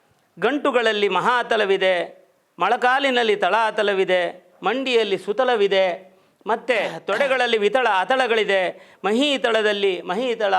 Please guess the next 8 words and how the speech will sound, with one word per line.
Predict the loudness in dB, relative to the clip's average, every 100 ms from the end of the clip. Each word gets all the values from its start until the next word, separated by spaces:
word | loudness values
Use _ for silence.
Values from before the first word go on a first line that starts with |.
| 0
ಭೂಮಿ | -4 -6 -6
ಬಂದು | -6 -6 -6 -6
ಸೊಂಟದಲ್ಲಿದೆ. | -6 -2 -2 -2 -2 0 -2 -4 -12 -8 -2
ಆ | -2
ಪರಮಾತ್ಮ | 0 0 2 0 0 -4
ನಮ್ಮನ್ನು | -2 -2 -4 -6
ಪ್ರೀತಿಯಿಂದ | -6 -6 -8 -8 -8 -4
ಎತ್ತುಕೊಂಡಿದ್ದಾನೆ | -4 -4 -8 -4 -4 -2 -2 0 0 -2 -6 -14